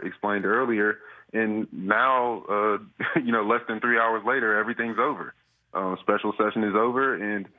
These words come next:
I would anticipate, you know, that isn't the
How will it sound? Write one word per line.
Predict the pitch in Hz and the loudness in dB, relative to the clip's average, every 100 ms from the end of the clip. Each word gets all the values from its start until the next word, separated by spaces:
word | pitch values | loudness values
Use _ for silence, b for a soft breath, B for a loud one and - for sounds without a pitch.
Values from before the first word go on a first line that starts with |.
| B B - | B B 0
I | 123 | 0
would | 127 | 0
anticipate, | 101 147 139 - 120 104 87 - _ | -2 -4 -4 -4 0 0 -2 -6 _
you | 110 | 0
know, | 110 98 85 76 | 2 2 -2 0
that | 113 113 - | 2 2 0
isn't | 123 120 107 - 90 | -2 -2 -4 -8 -6
the | 101 | -2